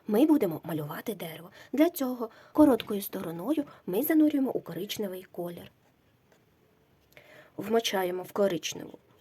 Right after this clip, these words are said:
фарбу і починаємо малювати знизу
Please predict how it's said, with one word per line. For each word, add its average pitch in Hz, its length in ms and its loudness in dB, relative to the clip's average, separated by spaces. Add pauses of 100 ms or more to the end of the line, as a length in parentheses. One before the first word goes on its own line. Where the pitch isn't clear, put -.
фарбу 160 640 -6 (2000)
і 208 100 0
починаємо 180 680 -2 (100)
малювати 196 640 -4 (320)
знизу 233 680 -8